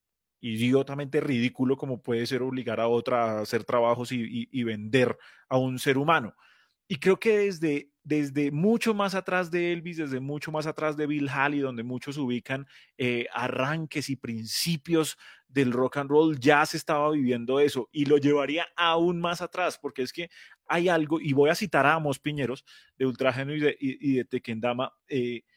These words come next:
el rock and roll nosotros lo volvimos un género musical, pero a su vez era un estilo de vida,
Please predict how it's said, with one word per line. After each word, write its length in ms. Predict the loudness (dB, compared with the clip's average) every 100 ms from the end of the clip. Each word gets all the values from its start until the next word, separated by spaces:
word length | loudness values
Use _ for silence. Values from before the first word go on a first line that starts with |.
| _ _ _ _
el 220 | 2 2
rock 260 | 4 2 2
and 140 | 0
roll 160 | 4 4
nosotros 340 | 0 -4 -4
lo 100 | -2
volvimos 400 | 0 0 -2 -2
un 120 | -4 -6
género 300 | -6 -6 -6
musical, 640 | -6 -8 -2 0 0 -2 0
pero 240 | 2 4
a 60 | 0
su 180 | -2
vez 220 | -2 -2 -4
era 180 | -4 -4
un 100 | -6
estilo 360 | -8 -8 -4
de 120 | -4 0
vida, 300 | 2 0